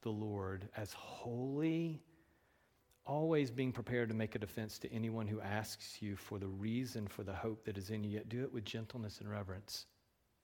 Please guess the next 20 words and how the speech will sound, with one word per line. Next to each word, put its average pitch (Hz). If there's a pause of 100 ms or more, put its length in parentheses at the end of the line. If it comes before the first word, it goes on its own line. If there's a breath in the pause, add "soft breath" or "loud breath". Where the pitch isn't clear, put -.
(1400)
When 123
his 107
love 131
is, 107 (260)
when 123
it's, 113 (220)
you, 127
you're 110 (240)
abiding, 113
right? 117
And 113
it 110
does 135
something 131
to -
you. 143 (160 loud breath)
It 131
affects, - (280 loud breath)
and 127
sometimes, 170